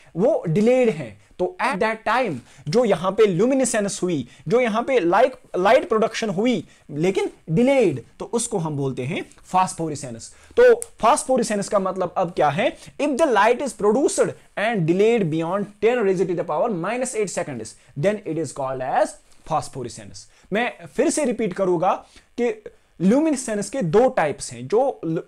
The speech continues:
लाइट प्रोड्यूस होती है ना, on that basis कि ये लाइट जल्दी प्रोड्यूस हो गई या डिलेड प्रोड्यूस हो गई, उसके बेसिस पे हम ल्यूमिनेसेंस को दो टाइप्स में डिवाइड करते हैं, fluorescence and phosphorescence।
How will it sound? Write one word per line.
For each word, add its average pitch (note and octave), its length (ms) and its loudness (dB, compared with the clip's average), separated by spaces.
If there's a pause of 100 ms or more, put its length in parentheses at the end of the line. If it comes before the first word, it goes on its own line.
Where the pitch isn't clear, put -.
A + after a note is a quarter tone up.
(160)
लाइट G3 340 2
प्रोड्यूस F3+ 340 -2
होती E3+ 200 -4
है E3 120 -6
ना, A3+ 240 -6 (240)
on C4+ 180 2
that G#3 260 2
basis F3 480 0 (320)
कि A3+ 60 -4
ये C4 200 2
लाइट A#3 480 2
जल्दी G3 340 2
प्रोड्यूस B3 400 0
हो A#3+ 60 2
गई C#4 260 2 (320)
या A3 440 4 (120)
डिलेड A3+ 460 4
प्रोड्यूस G#3+ 340 2
हो F3+ 80 -2
गई, D3 280 -4
उसके A3+ 240 -2
बेसिस D3+ 340 -6
पे E3 140 -4
हम F#3 160 -4
ल्यूमिनेसेंस D#3+ 560 -4
को - 260 -2 (320)
दो A3+ 320 2
टाइप्स E3 400 -4
में F3 120 -2
डिवाइड C#3 300 -6
करते G#2+ 300 -14
हैं, G#2 200 -20 (260)
fluorescence A#3 520 2
and C#4+ 300 -6
phosphorescence। C3+ 920 -8